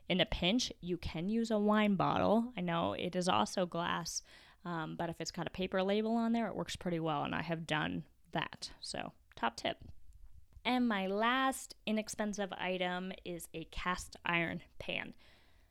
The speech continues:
I know that there is a variety of price points for this, but the Lodge pans are tried and true for a reason, and they're pretty inexpensive. You can pick 'em up at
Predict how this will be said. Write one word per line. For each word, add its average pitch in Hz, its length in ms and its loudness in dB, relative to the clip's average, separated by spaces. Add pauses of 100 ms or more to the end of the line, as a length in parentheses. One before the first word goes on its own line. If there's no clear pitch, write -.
(340)
I 185 120 8
know 175 200 2
that 170 140 -2
there 165 140 0
is 170 280 -2
a 175 280 -4 (180)
variety 165 560 -2
of - 160 -14
price - 280 -6
points 247 340 -4
for 254 160 -2
this, 311 280 0 (200)
but 190 220 4 (200)
the 180 100 4
Lodge 165 420 4
pans 220 460 0
are 156 380 0 (120)
tried 180 240 4
and 185 100 0
true 208 220 2
for 165 200 2
a 156 40 0
reason, 240 400 2
and 175 100 -2
they're 151 100 0
pretty 202 340 0
inexpensive. 202 720 -2
You 170 100 -2
can 165 160 -6
pick - 220 -10
'em 156 100 -4
up 156 220 -6
at - 180 -6